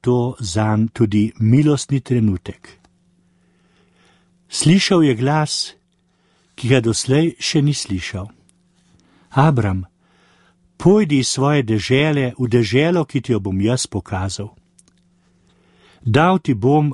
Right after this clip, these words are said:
kar ti tvoji bogovi niso dali. Dobil boš sina, iz katerega bom naredil velik narod, kakor je zvezd na nebu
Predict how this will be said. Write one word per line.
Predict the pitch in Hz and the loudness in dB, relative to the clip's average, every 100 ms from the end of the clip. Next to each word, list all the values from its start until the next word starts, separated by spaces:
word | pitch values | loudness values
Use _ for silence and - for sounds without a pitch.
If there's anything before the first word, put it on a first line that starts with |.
| - | -2
kar | 139 | -4
ti | 127 123 | -2 -4
tvoji | 117 139 156 | 0 2 2
bogovi | 117 107 123 139 120 | 0 0 0 0 0
niso | 104 151 - 135 | 0 -2 0 0
dali. | 117 107 98 90 - _ _ _ _ _ _ _ _ _ _ _ _ _ | 0 -4 -4 -8 -14 _ _ _ _ _ _ _ _ _ _ _ _ _
Dobil | 110 110 135 | 0 4 4
boš | 110 - | 2 -2
sina, | - 131 143 143 143 - _ _ _ _ _ _ | -2 0 2 2 -2 -8 _ _ _ _ _ _
iz | 127 - | -2 2
katerega | 156 175 196 180 | 0 2 2 2
bom | 165 165 | 2 2
naredil | 160 143 151 143 135 | 2 2 2 2 0
velik | 110 139 135 - | 0 0 0 -2
narod, | 120 117 113 92 85 - _ _ _ _ _ _ _ _ _ _ | -2 0 -2 -4 -10 -18 _ _ _ _ _ _ _ _ _ _
kakor | - 160 165 | -6 0 2
je | 160 | 4
zvezd | 127 120 175 190 - | 2 0 0 0 0
na | 151 | 0
nebu | 143 147 131 120 | 0 0 0 -4